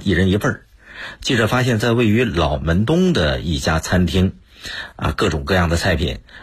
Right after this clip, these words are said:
都使用了这种分餐方式。按座位上菜这种分餐呢，其实标准很多的，包含对人员的要求、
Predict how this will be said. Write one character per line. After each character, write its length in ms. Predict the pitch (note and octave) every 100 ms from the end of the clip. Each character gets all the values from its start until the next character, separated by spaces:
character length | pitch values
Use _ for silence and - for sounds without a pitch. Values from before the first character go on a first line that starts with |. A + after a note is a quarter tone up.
| -
都 180 | A2 A2
使 240 | - E2
用 140 | E2 D#2+
了 100 | D#2+
这 160 | D#2+
种 120 | B1 B1+
分 380 | - - F3
餐 300 | D3 - D2+
方 240 | C2+ D#2 D2
式。 220 | - - - _ _ _ - - -
按 180 | - G#2+
座 200 | G#2+ C#3+
位 180 | G2+ E2
上 200 | - D2+
菜 160 | E2
这 140 | D#2 G2+
种 140 | C#2+
分 180 | - F2+
餐 220 | F2 D#2+
呢， 180 | C#2+ B2+ -
其 80 |
实 160 | G3+ A#2
标 240 | A#2 C3
准 180 | A#2 G2
很 220 | G2+ -
多 180 | - F2+
的， 160 | D#2+ - _ - - - -
包 160 | G#2+ G#2+
含 200 | G2 G2
对 160 | G2+
人 240 | F2 E2 G2
员 180 | E2
的 60 | D#2+
要 240 | D2+ D#2
求、 300 | D2 - C2